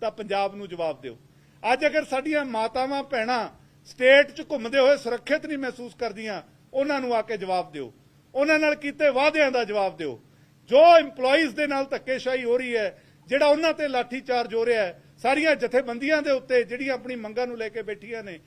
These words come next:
ਇਹ ਇਸ਼ੂਜ਼ ਨੇ ਕੋਰ ਪੰਜਾਬ ਦੇ। ਇਹ ਤੋਂ ਭੱਜ ਰਹੀ ਹੈ ਸਰਕਾਰ, ਇਹ ਤੇ ਗੱਲ ਨਹੀਂ ਕਰਨਾ ਚਾਹੁੰਦੀ ਸਰਕਾਰ।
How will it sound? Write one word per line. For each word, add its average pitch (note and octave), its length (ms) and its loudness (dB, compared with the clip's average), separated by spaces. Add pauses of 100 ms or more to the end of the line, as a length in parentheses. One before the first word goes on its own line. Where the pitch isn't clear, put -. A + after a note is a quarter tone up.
(260)
ਇਹ G4 160 0 (240)
ਇਸ਼ੂਜ਼ C#4+ 320 -6
ਨੇ D4+ 160 -4
ਕੋਰ A#3+ 300 0
ਪੰਜਾਬ E3+ 400 -6
ਦੇ। A2+ 120 -20 (160)
ਇਹ B3+ 100 -2
ਤੋਂ D#4+ 160 2
ਭੱਜ A#3+ 280 -4
ਰਹੀ C#4+ 180 -4
ਹੈ C#4+ 60 -2
ਸਰਕਾਰ, B3 460 -8 (380)
ਇਹ B3 80 4
ਤੇ D4+ 160 0
ਗੱਲ B3+ 240 2
ਨਹੀਂ D#4 140 -2
ਕਰਨਾ C#4+ 300 -2
ਚਾਹੁੰਦੀ C#4 280 -6
ਸਰਕਾਰ। B3 480 -4